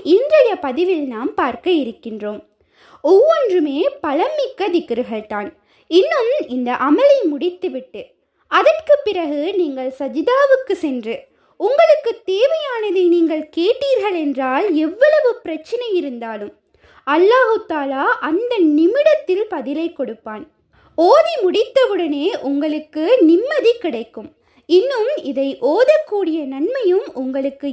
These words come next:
ஏராளமாக கிடைக்கும். ஏனென்றால் இந்த நான்கு திக்ருகளுமே திருக்குர்ஆனினுடைய சிறிய திக்ருகள் தான். இப்போது அந்த திக்ருகள்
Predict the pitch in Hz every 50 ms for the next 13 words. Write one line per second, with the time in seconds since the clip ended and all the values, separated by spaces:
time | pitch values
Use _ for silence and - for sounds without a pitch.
0 | 233 269 285 320 440 523 587 571 554 494 453 381 339 330 311 302 302 392 381 -
1 | 320 285 233 240 226 _ - 226 208 - _ _ _ _ _ - _ - 277 381
2 | 466 605 719 698 640 523 403 320 370 330 302 302 311 381 - - 254 247 247 254
3 | 262 262 269 269 277 277 294 330 440 571 622 605 554 523 330 294 294 294 - 359
4 | 415 466 403 370 392 320 294 254 262 262 294 427 587 605 - 370 403 480 622 622
5 | 640 605 571 554 523 466 415 392 370 339 330 302 285 254 233 240 240 220 - -
6 | _ _ _ _ _ _ _ - 427 453 494 605 659 659 605 571 - 320 320 311
7 | - 330 359 330 262 277 247 220 - - 220 226 226 - _ _ _ _ _ _
8 | _ - 339 403 427 - 622 679 640 - - 392 349 349 415 453 - - 262 277
9 | 269 262 220 294 302 302 - 523 554 508 427 466 480